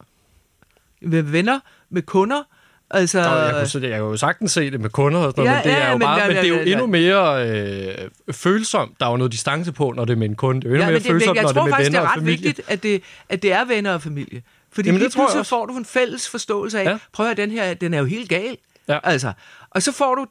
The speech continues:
Speaker 1: en kæmpe nedtur, øh,
Speaker 2: Mm.
Speaker 1: og bagefter, så, så får du at vide, hvordan, hvordan kommer vi videre, ikke?
Speaker 2: Nå, det, øh, men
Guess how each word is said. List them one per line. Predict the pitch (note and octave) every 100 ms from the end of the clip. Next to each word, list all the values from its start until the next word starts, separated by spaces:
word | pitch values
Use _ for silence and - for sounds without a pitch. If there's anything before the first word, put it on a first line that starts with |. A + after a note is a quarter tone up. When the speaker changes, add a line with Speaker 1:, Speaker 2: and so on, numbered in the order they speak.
| G#3
Speaker 1:
en | G#3
kæmpe | - C#4 D4
nedtur, | A3+ A3 G#3+ B3+ A3+ G#3 _ - _ _ -
øh, | G3 D3+ E3 D#3 C#3 B2+ A#2+
Speaker 2:
Mm. | -
Speaker 1:
og | - G3+
bagefter, | B3+ B3 A3 - A#3+ - _ -
så, | - B3+ G#3+
så | - - C4
får | C4 A#3
du |
at | G#3
vide, | G3+ A#3+
hvordan, | G#3+ G3+ A3 A#3+ -
hvordan | - F#3+ A3
kommer | - A3+
vi | G3 E3+
videre, | B2+ G#2+ G2 B2
ikke? | B3+ D#4 _ _ _ _ _ _ _ _ _ _ _ - - -
Speaker 2:
Nå, | A2+ G#2+ -
det, | B3 C4 B3+
øh, | G#3+ E3 C#3+ C3 B2
men | C#3+